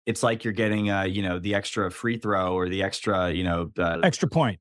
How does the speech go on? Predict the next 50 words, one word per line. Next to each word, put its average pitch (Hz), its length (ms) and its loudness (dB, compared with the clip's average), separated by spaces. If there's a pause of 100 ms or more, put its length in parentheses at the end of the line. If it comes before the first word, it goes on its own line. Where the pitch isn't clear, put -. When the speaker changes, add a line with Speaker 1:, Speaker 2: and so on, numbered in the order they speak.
(160)
Speaker 2:
Extra 151 120 4
Speaker 1:
what's 160 120 2
this? 180 80 2
Speaker 2:
point. 143 100 6
Speaker 1:
Yeah, 123 100 4
the 120 60 2
Speaker 2:
That's 127 100 4
what 131 100 2
we're 147 140 6
Speaker 1:
sports 131 80 -6
ball 117 200 2
Speaker 2:
yeah. 117 60 4
Speaker 1:
one. 90 180 -6
Yeah. 101 200 -2 (240)
Speaker 2:
<laughs> 262 1000 2
Speaker 1:
Um, 208 540 2
<laughs> - 40 -20
with 156 140 0
the, 143 120 4
the 131 100 2
big 131 240 2
sticks. - 360 -2
Anyway, 127 340 4 (200)
but 160 120 4
yeah, 185 220 4
it's 120 120 -2
like 143 160 2
you're 165 80 4
getting 156 320 4
extra 139 280 -2
stuff 127 280 -2
with 117 100 -2
everything 110 340 -2
you 101 100 2
have. 110 260 0
And 98 80 -4
then 107 100 0
at 110 80 -2
the 123 80 2
end 139 120 4
of 135 60 2
the 110 80 0
day, 117 260 2
like, 95 260 -2
you 98 80 -6
know, 90 80 -4
that's 95 300 -2
return 95 280 -6
on 92 100 -2
investment. 95 500 -2